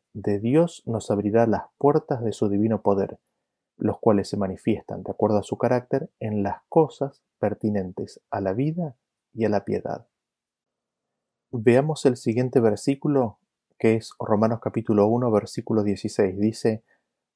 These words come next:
"Porque no me avergüenzo del evangelio, porque es poder de Dios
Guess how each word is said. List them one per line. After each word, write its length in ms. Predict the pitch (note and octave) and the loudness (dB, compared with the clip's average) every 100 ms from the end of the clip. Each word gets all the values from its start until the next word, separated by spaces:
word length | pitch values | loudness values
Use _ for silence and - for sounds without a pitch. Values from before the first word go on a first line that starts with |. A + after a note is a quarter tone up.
| - | -2
"Porque 300 | A2+ - G#2+ | -2 2 2
no 100 | C3 | 2
me 80 | D3 | 2
avergüenzo 560 | A#2+ A2+ B2 C3+ - | 2 2 2 0 0
del 120 | A2+ | 2
evangelio, 640 | G#2 G2+ G#2 C3 C#3+ C#3+ - | 2 0 0 0 2 0 0
porque 460 | G#2+ G2 - G#2+ | -2 0 0 0
es 240 | G2+ - _ _ _ _ _ _ | 0 -8 _ _ _ _ _ _
poder 360 | A2 G#2 A#2+ D3+ C#3+ | 4 6 6 6 4
de 200 | A#2 G#2 | 2 0
Dios 480 | A2 D3 F3 - | 2 2 2 -4